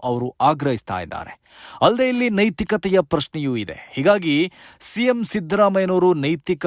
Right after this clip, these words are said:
ಹೊಣೆ ಹೊತ್ತು ರಾಜೀನಾಮೆ ನೀಡಬೇಕೆಂಬ ಆಗ್ರಹಗಳು ಕೇಳಿ ಬರ್ತಾ ಇದೆ. ದೆಹಲಿ ಸಿಎಂ ಕೇಜ್ರಿವಾಲ್ ಮೇಲೆ ಕೇಸ್ ದಾಖಲಾಗಿ ಅವರ ಬಂಧನವಾದ್ರೂ ಅವರು ಸಿಎಂ ಸ್ಥಾನ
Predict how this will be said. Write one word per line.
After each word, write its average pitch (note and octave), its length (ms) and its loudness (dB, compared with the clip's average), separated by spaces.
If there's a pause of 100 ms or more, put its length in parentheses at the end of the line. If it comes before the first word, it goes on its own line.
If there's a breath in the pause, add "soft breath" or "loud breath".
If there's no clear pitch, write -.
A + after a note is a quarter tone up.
ಹೊಣೆ D3 240 0
ಹೊತ್ತು D3+ 400 0
ರಾಜೀನಾಮೆ C#3 640 0
ನೀಡಬೇಕೆಂಬ B2 680 -4 (160)
ಆಗ್ರಹಗಳು B2 680 -2
ಕೇಳಿ G3+ 240 4
ಬರ್ತಾ G2 360 -2
ಇದೆ. D2 200 -14 (560 loud breath)
ದೆಹಲಿ A3+ 320 2
ಸಿಎಂ A3+ 460 -2
ಕೇಜ್ರಿವಾಲ್ F#3 720 2
ಮೇಲೆ F3 200 0 (180)
ಕೇಸ್ E3 320 -2
ದಾಖಲಾಗಿ D#3+ 580 0
ಅವರ D3 260 2 (100)
ಬಂಧನವಾದ್ರೂ D#3 960 0
ಅವರು C3+ 380 -2
ಸಿಎಂ C#3 380 -4
ಸ್ಥಾನ A#2+ 320 -6